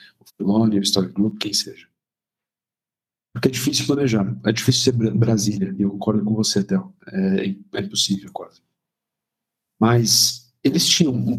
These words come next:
mínimo plano traçado, e que foi mal executado mesmo assim. O plano era o quê? Vamos chamar os criadores, já que Star Wars é essa obra col-, colaborativa,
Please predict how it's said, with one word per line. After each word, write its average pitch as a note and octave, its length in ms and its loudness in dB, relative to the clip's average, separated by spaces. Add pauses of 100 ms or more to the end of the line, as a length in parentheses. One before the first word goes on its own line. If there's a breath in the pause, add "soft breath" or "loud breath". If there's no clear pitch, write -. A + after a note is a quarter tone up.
mínimo B2+ 420 0
plano A2 280 2
traçado, G2 640 0 (340)
e A#2+ 60 -6
que A2 80 2
foi B2 160 0
mal A#2 120 0
executado A#2 400 0
mesmo A#2 220 2
assim. - 260 -4 (800)
O B2+ 80 0
plano C3+ 300 2
era C#3+ 140 -2
o B2+ 40 -6
quê? G#2+ 360 0 (720)
Vamos C#3+ 240 4
chamar A#2+ 260 0
os G2+ 100 -2
criadores, G#2+ 460 2
já B2 180 2
que B2 140 -6
Star A2 200 0
Wars G#2 240 -2
é - 20 0
essa G2+ 180 -2
obra G2+ 160 0
col-, G2 260 -4
colaborativa, G2+ 720 -2